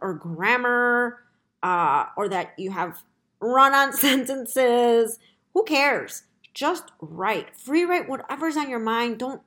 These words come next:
edit yourself. That's, it is so liberating to just, like, put pen, paper, and just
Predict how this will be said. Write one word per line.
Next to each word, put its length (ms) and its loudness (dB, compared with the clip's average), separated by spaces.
edit 240 0
yourself. 680 0
That's, 340 0
it 220 0
is 200 0
so 160 2
liberating 720 -2
to 100 -8
just, 220 -10
like, 220 -10
put 260 -8
pen, 460 -8
paper, 560 -4
and 180 -4
just 300 -10